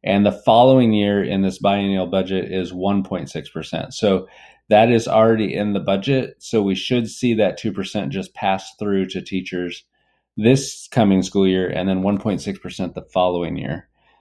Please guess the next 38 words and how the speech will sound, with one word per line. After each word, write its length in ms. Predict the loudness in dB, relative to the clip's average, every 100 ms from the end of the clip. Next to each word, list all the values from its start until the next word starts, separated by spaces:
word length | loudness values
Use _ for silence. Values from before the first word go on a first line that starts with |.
| _
So 160 | 2 4
it 80 |
was 240 | 6 4 4
interesting 520 | 6 6 6 2 0
to 80 | 2
look 220 | 0 0
through 640 | 0 4 4 2 0 -6 _ _ _
the 120 | -4 0
budget 440 | 2 2 0 -2
after 340 | -2 -2 -2
all 220 | 0 2 2
the 160 | 0
worries 480 | 0 0 0 -2 -2
and 260 | -4 -6 -8
concerns 760 | -10 -6 -2 0 0 0 -2
and 120 | -2
everybody 320 | -2 -2 0 0
wanting 280 | -2 -4
to 60 | -4
be 440 | -2 -2 -2 -4 _ _ -18
responsible. 480 | -10 0 0 2 0
I 60 |
just 260 | 2 0 0
don't, 320 | 2 2 -2 _ _ -6
I 120 | -2
think 180 | -2 -4
the, 160 | -8 -14 -4
the, 340 | 0 0 2
our 160 | 4 6
legislature 600 | 6 4 0 0 0 2
did 120 | 0
a 60 | 0
pretty 220 | -2 0
good 120 | 0
job 220 | 2 2
of 160 | 2 0
maintaining 800 | 2 2 0 0 0 0 -2 0
their 480 | 0 0 0 -4